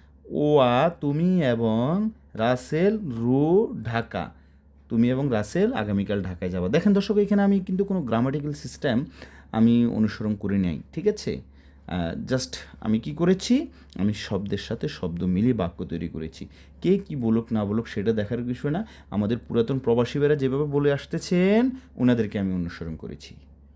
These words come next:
আলহামদুলিল্লাহ, অনেকে সাকসেস হচ্ছেন, আপনিও হবেন।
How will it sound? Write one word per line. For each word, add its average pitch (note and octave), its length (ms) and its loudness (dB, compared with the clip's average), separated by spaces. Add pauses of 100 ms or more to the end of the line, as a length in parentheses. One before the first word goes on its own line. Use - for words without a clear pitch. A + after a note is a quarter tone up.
(800)
আলহামদুলিল্লাহ, F2+ 500 -4
অনেকে F#2 240 -4
সাকসেস - 420 -14
হচ্ছেন, - 280 -12
আপনিও F2 320 -4
হবেন। D2+ 200 -8